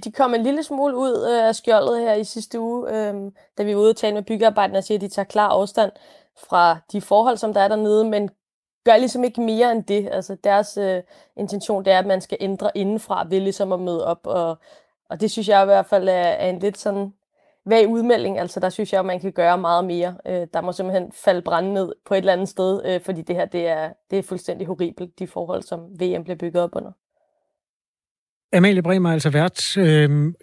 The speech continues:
Speaker 2: også på en særudsendelse om Katar, der kommer i dag. Det er et pro-,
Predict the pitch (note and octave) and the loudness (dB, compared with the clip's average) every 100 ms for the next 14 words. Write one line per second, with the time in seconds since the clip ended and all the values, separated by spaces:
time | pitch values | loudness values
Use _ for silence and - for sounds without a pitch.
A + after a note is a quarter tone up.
0 | - - F3+ F3 A3+ E3+ D3+ - G#3 G#3+ | -16 2 4 4 4 4 4 2 0 0
1 | F3 F3+ D#3+ D#3+ D#3 C3+ D3 - D3+ F3 | 2 2 2 2 2 2 0 2 0 0
2 | E3 - D#3+ C#3 C#3+ B2 A#2+ A#2 F3 D3+ | -2 0 0 0 0 2 2 2 0 -2
3 | - D3+ D3 B2 B2 - - C3+ | 0 2 4 2 0 -6 -6 -4